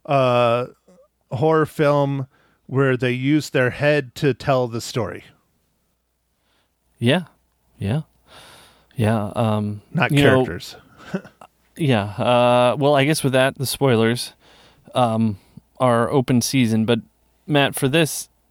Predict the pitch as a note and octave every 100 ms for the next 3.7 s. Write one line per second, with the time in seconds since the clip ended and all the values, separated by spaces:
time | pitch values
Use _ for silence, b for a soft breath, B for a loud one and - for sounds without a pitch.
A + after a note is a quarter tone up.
0 | _ _ D#3 C#3+ C3 A#2 A2 F2 _ _
1 | - B2 - D#3+ B2 B2+ A#2+ - - C3+
2 | B2 A2 A2 B2 A#2 G#2+ - A#2 A2 G2
3 | G#2 G2 G2+ G#2 A2 A2